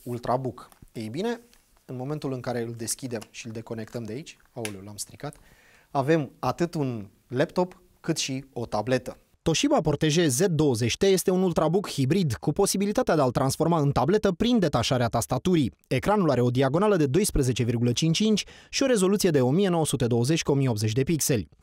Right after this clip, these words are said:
Bateria are o autonomie de până la cincisprezece ore și, pe lângă bateria proprie, acesta mai are și o baterie integrată în tastatură. Procesorul este un Intel Core M cu placă grafică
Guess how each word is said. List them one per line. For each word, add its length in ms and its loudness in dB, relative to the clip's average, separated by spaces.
Bateria 420 2
are 100 2
o 140 4
autonomie 440 2
de 100 2
până 180 0
la 180 2
cincisprezece 680 -2
ore 280 2
și, 200 -4
pe 120 -2
lângă 240 2
bateria 400 0
proprie, 500 2
acesta 400 0
mai 180 2
are 140 4
și 180 0
o 60 2
baterie 360 2
integrată 440 0
în 80 0
tastatură. 600 0
Procesorul 500 0
este 180 2
un 120 2
Intel 300 2
Core 400 2
M 120 2
cu 120 -4
placă 260 0
grafică 420 0